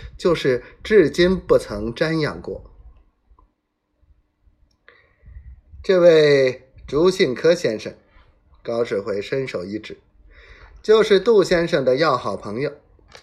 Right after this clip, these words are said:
杨管北请来当代表和你联络的。”杜先生和杨先生在办大达轮船公司，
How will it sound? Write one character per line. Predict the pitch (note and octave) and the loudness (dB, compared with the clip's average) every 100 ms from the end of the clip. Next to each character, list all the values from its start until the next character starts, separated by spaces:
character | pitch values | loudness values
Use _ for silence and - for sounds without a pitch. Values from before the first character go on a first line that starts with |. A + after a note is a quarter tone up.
| _ _ _ _ _ _ - | _ _ _ _ _ _ -8
杨 | C#3 G#3 A#3+ | -2 0 2
管 | A3+ A#3 | 4 4
北 | F#3 C#3+ | 4 4
请 | D3 C#3+ A2+ | 2 -4 -4
来 | A2+ A#2+ C#3 D#3 - - | -2 0 0 0 -4 -8
当 | D#3 F3 | -6 -2
代 | F#3 D3 | 0 2
表 | B2 G#2+ G#2 | 0 -2 -4
和 | C3+ | -6
你 | C3 | -6
联 | G2 F#2+ G#2 | -6 -8 -4
络 | D#3 C#3+ | -2 -2
的。” | - - _ _ _ _ _ _ _ _ _ _ _ _ _ - | -4 -18 _ _ _ _ _ _ _ _ _ _ _ _ _ -2
杜 | B3+ A3 | 4 4
先 | F#3 G3+ G3 | 6 4 4
生 | F#3 | 0
和 | D3+ D3+ | 0 0
杨 | C3+ D#3 | 0 -2
先 | F#3+ G3+ G3 | 0 0 0
生 | E3 G2+ - _ | -2 -4 -10 _
在 | D3+ C#3 | -6 -4
办 | D3 B2 - _ - | -2 -4 -8 _ -8
大 | E3 D#3 A#2 | -4 -2 0
达 | A2 A#2+ | -2 -2
轮 | A#2+ B2+ | -4 -4
船 | B2+ B2+ | -6 -6
公 | C#3+ | -6
司， | D3 D#3+ E3 - | -6 -8 -10 -12